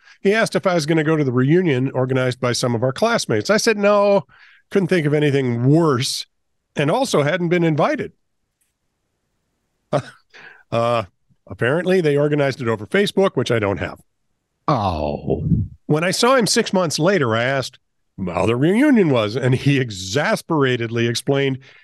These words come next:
Speaker 1: it had been a real poop storm.
Speaker 2: Really?
Speaker 1: The Mean Girls had started planning it together.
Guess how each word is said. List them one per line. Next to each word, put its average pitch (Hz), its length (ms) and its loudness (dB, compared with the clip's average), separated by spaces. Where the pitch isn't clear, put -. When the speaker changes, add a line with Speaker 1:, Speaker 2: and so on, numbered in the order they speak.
Speaker 1:
it 147 160 0
had 175 220 -2
been 165 280 2
a 139 180 -2
real 151 480 2
poop - 300 -6
storm. 90 440 -2
Speaker 2:
Really? 202 480 0
Speaker 1:
The 120 120 0
Mean 220 320 4
Girls 139 600 0
had 156 160 0
started 147 400 0
planning 131 340 0
it 135 120 -4
together. 165 560 -2